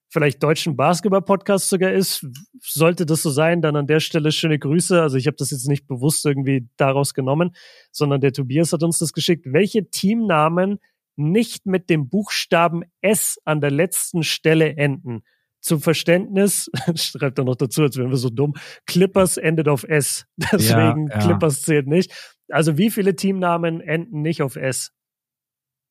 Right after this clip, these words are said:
Speaker 2: Ja, so viel, die Magic sofort.
Speaker 1: Magic, ja.
Speaker 2: Die enden, und die Heat.
Speaker 1: Die Heat.
Speaker 2: Heat. Es sind
Speaker 1: Genau.
Speaker 2: mehrere. Äh,
Speaker 1: Ey,
Speaker 2: w-, er hat
Speaker 1: ich glaub,
Speaker 2: nicht
Speaker 1: es
Speaker 2: zugeschrieben, wie viele, oder wie?
Speaker 1: Nee, nee, er hat's nicht dazu geschrieben. Ich hab's vorhin durchgeguckt und ich glaube, ich kam auf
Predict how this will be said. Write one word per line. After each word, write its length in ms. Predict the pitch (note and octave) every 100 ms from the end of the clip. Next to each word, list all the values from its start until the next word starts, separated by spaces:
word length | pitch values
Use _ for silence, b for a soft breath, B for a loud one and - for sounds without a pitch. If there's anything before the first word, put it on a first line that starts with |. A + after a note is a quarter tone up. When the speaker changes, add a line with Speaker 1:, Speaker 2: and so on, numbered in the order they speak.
| G#2+
Speaker 2:
Ja, 160 | A2
so 140 | G#2+ G#2
viel, 180 | G#2
die 160 | A2+ G#2+
Magic 600 | G2+ A2 C3+ D3 D3+ - -
sofort. 560 | B2+ B2+ - C3+ C#3
Speaker 1:
Magic, 500 | B2+ C3+ D#3 E3 - _
ja. 220 | - A#2 A#2
Speaker 2:
Die 80 | A2
enden, 380 | A#2+ B2+ -
und 180 | A#2+ A#2+
die 60 | A#2+
Heat. 440 | G#2 C#3 C3 - - _ _ _ _ _ _ -
Speaker 1:
Die 180 | A#2
Heat. 280 | G#2+ C3+ E3
Speaker 2:
Heat. 420 | A#2 D3 D3 - - _ _
Es 160 | C3 -
sind 160 | B2+
Speaker 1:
Genau. 0 |
Speaker 2:
mehrere. 1040 | C#3+ G3 C#3 B2 D3+ D#3 - B2 B2 B2 B2+
Äh, 60 | -
Speaker 1:
Ey, 120 | D#3+
Speaker 2:
w-, 60 | D#3 - _ -
er 100 | C#3+
hat 140 | D3+ E3+
Speaker 1:
ich 80 |
glaub, 160 | A3+ A#3
Speaker 2:
nicht 60 | A#3
Speaker 1:
es 60 |
Speaker 2:
zugeschrieben, 500 | - G3 - B2+ A#2
wie 40 | A#2
viele, 320 | - G#2+ A2
oder 200 | A2 A2+
wie? 180 | D#3+ G3 _ _ _ _ _ _ _
Speaker 1:
Nee, 160 | D#3+ G#3
nee, 180 | A3+ G3
er 80 |
hat's 160 | A3 -
nicht 160 | A3+ G3+
dazu 180 | F3 G#3
geschrieben. 360 | G#3+ - G3+
Ich 120 | G3+
hab's 140 | G#3+ -
vorhin 260 | G#3 G3
durchgeguckt 540 | F3+ G#3 - D#3 G3+ -
und 80 | E3+
ich 140 | -
glaube, 380 | D3+ E3+ G3 G3
ich 180 | E3 -
kam 300 | F3+ E3+ F#3
auf 260 | D3+ -